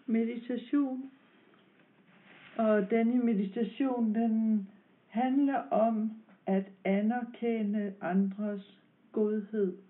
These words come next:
mod dig. For at udvikle en følelse af forbundethed og nærhed med alle væsener,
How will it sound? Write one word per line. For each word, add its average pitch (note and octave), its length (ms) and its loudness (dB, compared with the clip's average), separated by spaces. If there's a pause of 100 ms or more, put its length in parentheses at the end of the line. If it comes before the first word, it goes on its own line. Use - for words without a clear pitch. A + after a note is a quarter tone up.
(260)
mod F#3+ 340 2
dig. D#3 180 -14 (4000)
For A#3+ 80 -6
at A#3+ 260 2
udvikle B3 800 0
en G3+ 200 2
følelse B3+ 640 -2
af G#3+ 300 -2
forbundethed A3+ 1040 -2 (680)
og F#3 180 2
nærhed A3 920 2 (200)
med A3 140 0
alle G3 480 -2
væsener, A3 680 -4